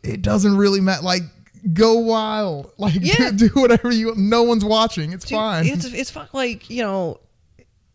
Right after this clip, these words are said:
Speaker 2: enjoy yourself. Ball the fuck out.
Speaker 1: Yes.
Speaker 2: Because, like, you know, it, it,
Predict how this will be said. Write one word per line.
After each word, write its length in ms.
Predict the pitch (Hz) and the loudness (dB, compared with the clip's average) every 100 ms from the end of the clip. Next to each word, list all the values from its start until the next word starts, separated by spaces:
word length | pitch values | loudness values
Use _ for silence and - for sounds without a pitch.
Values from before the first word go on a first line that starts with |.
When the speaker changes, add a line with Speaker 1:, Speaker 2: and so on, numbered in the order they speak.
| _ _ - | _ _ -4
Speaker 2:
enjoy 460 | 220 208 190 294 | -2 0 -2 -4
yourself. 440 | 359 190 127 120 135 | -6 -4 -2 -2 -4
Ball 280 | 135 190 320 | -2 -2 -2
the 80 | |
fuck 260 | 247 151 113 | -6 -6 -6
out. 320 | 87 73 73 _ _ _ _ _ _ _ | -8 -10 -14 _ _ _ _ _ _ _
Speaker 1:
Yes. 480 | 131 127 107 - - | -6 -4 -6 -10 -12
Speaker 2:
Because, 460 | 87 202 208 214 214 | -10 -8 -6 -6 -6
like, 200 | 226 233 | -10 -10
you 160 | 247 | -8
know, 60 | 220 | -8
it, 280 | 131 196 196 - | -4 -6 -6 -8
it, 440 | 180 180 - _ | -6 -6 -8 _